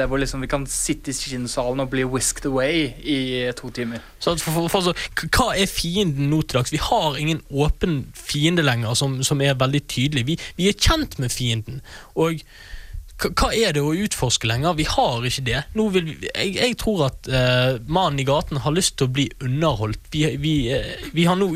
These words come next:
Speaker 2: utforsket det som er å utforske. De fenomenene som har vært morsomme å reflektere ved i film, de har nå gått litt bort,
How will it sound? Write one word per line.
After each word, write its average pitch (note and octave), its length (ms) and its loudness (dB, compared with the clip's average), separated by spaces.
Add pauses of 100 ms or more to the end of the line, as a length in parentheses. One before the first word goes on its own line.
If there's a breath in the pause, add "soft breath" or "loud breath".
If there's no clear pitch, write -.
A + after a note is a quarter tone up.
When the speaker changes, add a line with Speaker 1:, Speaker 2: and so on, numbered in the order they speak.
Speaker 2:
utforsket D#3+ 400 0
det E3+ 160 2
som E3 140 0
er D#3+ 100 2
å D#3 80 2
utforske. D#3 480 0
De E3+ 140 0
fenomenene C#3 680 2
som B2 300 2
har B2 180 2
vært A#2+ 300 0 (340 loud breath)
morsomme C#3 560 4
å B2 160 0
reflektere B2+ 640 0
ved A#2 160 2
i B2+ 80 0
film, F#3 320 0 (480 loud breath)
de D3+ 480 -2
har C3+ 160 0
nå C3+ 160 2
gått C3 240 0
litt - 160 -8
bort, A3 220 0